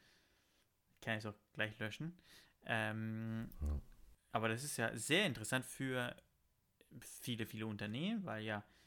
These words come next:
Speaker 1: viele tatsächlich auch so, so eine Fanpage haben.
Speaker 2: Ja.
Speaker 1: Na, okay, das hätte ich jetzt, äh, auch nicht gedacht.
Speaker 2: Aber
Speaker 1: Ja.
Speaker 2: da können wir, da können wir auch mal in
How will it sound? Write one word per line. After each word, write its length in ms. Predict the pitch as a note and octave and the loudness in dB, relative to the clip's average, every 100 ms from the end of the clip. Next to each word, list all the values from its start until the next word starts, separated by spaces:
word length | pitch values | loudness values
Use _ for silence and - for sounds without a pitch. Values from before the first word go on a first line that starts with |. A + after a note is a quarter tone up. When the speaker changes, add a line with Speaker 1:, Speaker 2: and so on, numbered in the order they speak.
| _ | _
Speaker 1:
viele 520 | - - A#2+ A#2 A2+ G#2+ | -18 -6 0 2 0 -2
tatsächlich 640 | A#2 A2+ A#2 - A2+ - - _ _ _ _ _ - | -6 -6 -8 -12 -14 -16 -20 _ _ _ _ _ -6
auch 180 | - A2 | 0 0
so, 200 | - A2 | 0 -6
so 100 | G#2 | -4
eine 140 | G#2 G2+ | -6 -6
Fanpage 680 | - A2+ A2 - A2+ - | -2 -2 0 -2 -4 -4
haben. 360 | C#3 D3+ E3 - - - - - - | -4 -4 -4 -12 -14 -20 -20 -20 -4
Speaker 2:
Ja. 180 | - G2 - - - _ - | 4 4 2 -12 -20 _ -12
Speaker 1:
Na, 320 | A2 A2 A#2 | -6 -6 -6
okay, 220 | A#2 C3 | -6 -4
das 160 | C3+ A#2 | -4 -4
hätte 120 | C3 | -4
ich 60 | C3+ | -6
jetzt, 320 | C#3 - - | -6 -8 -10
äh, 300 | - C#3 C#3 - | -6 -4 -4 0
auch 160 | F#3 E3+ | 0 0
nicht 80 | |
gedacht. 300 | A#2+ G#2 - - _ - - | -4 -6 -8 -16 _ -16 -2
Speaker 2:
Aber 120 | F#2 | 10
Speaker 1:
Ja. 60 | G2 | 12
Speaker 2:
da 100 | G2+ | 12
können 220 | C#3 C3+ | 12 12
wir, 80 | B2 | 10
da 140 | A2+ | 6
können 180 | A2 C3 | 6 6
wir 60 | B2 | 6
auch 80 | A2 | 6
mal 180 | A2+ | 8
in 80 | G#2+ | 8